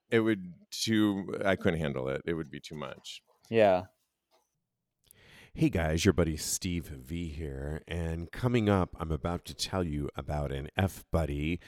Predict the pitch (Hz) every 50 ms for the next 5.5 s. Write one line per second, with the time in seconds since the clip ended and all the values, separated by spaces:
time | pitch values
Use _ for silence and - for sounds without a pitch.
0 | - - - - - - - - - - _ - - - - - - - - -
1 | 127 120 117 110 104 104 104 101 110 131 170 175 - - - - - - - -
2 | - - 87 90 92 92 92 92 92 87 - 92 92 82 - - - 107 90 85
3 | 80 78 78 78 76 - - - - 78 85 90 85 82 78 - 80 78 73 73
4 | 80 78 69 71 80 82 80 69 65 73 73 71 78 80 - - - 80 78 104
5 | 101 98 95 98 101 - - - -